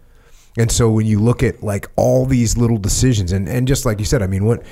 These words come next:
you know, how many people's lives have been ruined by, you know, the one D U I that they got,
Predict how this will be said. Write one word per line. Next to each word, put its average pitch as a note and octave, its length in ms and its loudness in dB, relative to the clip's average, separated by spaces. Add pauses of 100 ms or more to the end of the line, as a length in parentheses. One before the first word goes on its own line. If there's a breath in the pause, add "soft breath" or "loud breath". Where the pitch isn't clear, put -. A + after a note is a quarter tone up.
(320 loud breath)
you G2+ 80 0
know, F#2+ 60 -2
how G#2 120 0
many C3+ 160 4
people's A2 320 0
lives G#2 340 0
have F2+ 120 -2
been F#2+ 180 0
ruined F#2+ 400 2
by, F2 380 0
you F2 160 -2
know, F#2 260 -2
the F2 160 -2
one F#2+ 440 0
D G2+ 240 0
U F#2+ 180 0
I F#2 260 2
that D#2+ 200 -4
they D#2+ 180 -4
got, - 340 -8